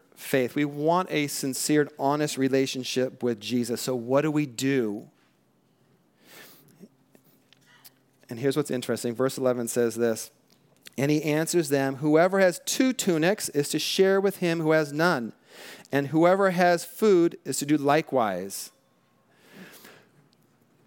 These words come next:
Of all the things that John could have picked, which would have shown genuine heart transformation,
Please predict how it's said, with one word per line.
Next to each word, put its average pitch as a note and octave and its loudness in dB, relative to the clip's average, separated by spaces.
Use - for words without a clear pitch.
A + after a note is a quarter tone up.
Of E3 0
all A3 4
the C4 4
things A3+ 0
that F3 0
John F#3+ 2
could G#3 0
have F3+ 2
picked, - 0
which E3 0
would E3 2
have D#3 0
shown F#3 0
genuine G3+ 0
heart F#3+ 2
transformation, E3+ 0